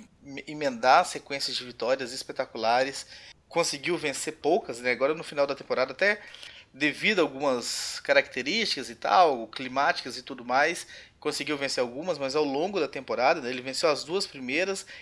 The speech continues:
e aí ele passou seis rallies sem vencer. Pra quem conhece Sebastian Ogier, sabe que isso é um número assustador. Mas no finalzinho, Joe, ele emendou uma sequência, né?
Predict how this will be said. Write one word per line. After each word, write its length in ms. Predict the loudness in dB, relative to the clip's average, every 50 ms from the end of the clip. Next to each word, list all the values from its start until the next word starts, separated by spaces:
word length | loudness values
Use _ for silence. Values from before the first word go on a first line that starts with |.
| -20 -12 -4
e 80 | 0
aí 100 | 2 2
ele 220 | 2 2 0 -2 -2
passou 380 | -2 0 0 0 0 0 -2
seis 480 | -2 -2 0 2 2 2 2 0 -2 -2
rallies 340 | 0 0 -2 -2 -2 -6 -6
sem 180 | -6 -8 -8 -10
vencer. 440 | -10 -12 -10 -10 -8 -8 -8 -10 -12 -16 -20 _ _
Pra 100 | -10 -8
quem 140 | -6 -6 -6
conhece 400 | -6 -6 -6 -6 -6 -6 -6 -6
Sebastian 460 | -4 -4 -2 -2 0 0 -2 -2 -4
Ogier, 320 | -6 -8 -6 -6 -6 -6 -8 -12 -20 -20 -20 _ -12
sabe 500 | -8 -6 2 8 10 10 10 10 8 2
que 300 | -2 -4 -10 -8 -8 -8
isso 220 | -6 -6 -4 -2
é 60 | -2
um 60 | -4 -4
número 520 | -6 -8 -8 -8 -6 -6 -8 -8 -8 -12 _ _ _ _ 6
assustador. 720 | 8 8 8 6 4 -2 2 4 4 4 4 2 0 0 -2 -6 -16 -18 -18 -18 -4 _
Mas 200 | 6 6 8 8
no 100 | 6 2
finalzinho, 580 | 0 4 8 8 8 8 6 2 -2 -2 -2
Joe, 320 | 0 4 6 6 6 6 4
ele 120 | 2 0
emendou 300 | -2 -4 -2 0 2 2
uma 120 | 2 2 2
sequência, 540 | 0 -2 -2 0 2 2 2 0 -2 -4
né? 200 | -4 -4 -6 -6